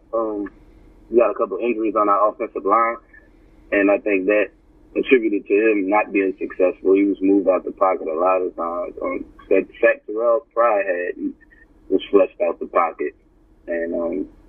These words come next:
Terrell Suggs chased him down. But I was glad he got hit. I mean, he needed to get hit. He needed to land on the shoulder like he did. He tested out. He said he felt great afterwards. And he actually was happy he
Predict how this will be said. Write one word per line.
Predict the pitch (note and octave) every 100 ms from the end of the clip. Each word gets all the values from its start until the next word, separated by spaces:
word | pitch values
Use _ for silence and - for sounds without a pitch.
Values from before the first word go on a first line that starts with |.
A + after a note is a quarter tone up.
| -
Terrell | G2+ F#2+ F#2+
Suggs | F#2+ F2+ -
chased | F#2 F2+
him | F2+ E2+
down. | F#2+ F#2+ F2+ - _ _ _ - - - - -
But | A2+
I | A#2+
was | F#3 C3+
glad | B2 B2+
he | B2
got | A2+ G2
hit. | G#2 E3 - _ _ _ _ -
I |
mean, | G2+ G#2+
he | A#2
needed | C#3 E3+ B2+
to | G2+
get | F#2+
hit. | G#2+ G2 - _ _ _
He | A#2
needed | B2 B2
to | A2+ G#2+ - -
land | B2+ C#3+ D3+
on | D#3
the | D3 -
shoulder | D3+ D3+ D3+ D3
like | C#3 C3+
he | C3+
did. | C#3 D3 D3 D3+ - _
He | A2 -
tested | C#3 C#3 A#2
out. | B2+ C3+
He | A#2
said | A#2
he | A#2+
felt | - A#2+ -
great | G2+ A#2+ B2+
afterwards. | B2+ - C3 C3+ - _ _ _ _ _ -
And | A2+ A#2 - _
he | - D#3+
actually | C3 C#3 - C3 C3
was | A#2+ - _ -
happy | C#3+ D3+ - A#2
he | A2+ A2